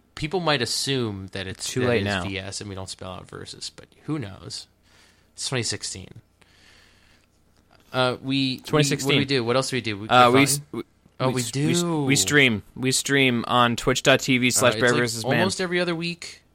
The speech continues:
Speaker 1: as that's what we're kind, kind of trying to do. You're gonna see content.
Speaker 2: It's pretty close.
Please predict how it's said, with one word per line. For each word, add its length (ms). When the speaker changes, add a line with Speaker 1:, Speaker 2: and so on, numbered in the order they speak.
Speaker 1:
as 300
that's 220
what 60
we're 100
kind, 400
kind 180
of 60
trying 240
to 60
do. 120
You're 240
gonna 300
see 380
content. 800
Speaker 2:
It's 180
pretty 560
close. 640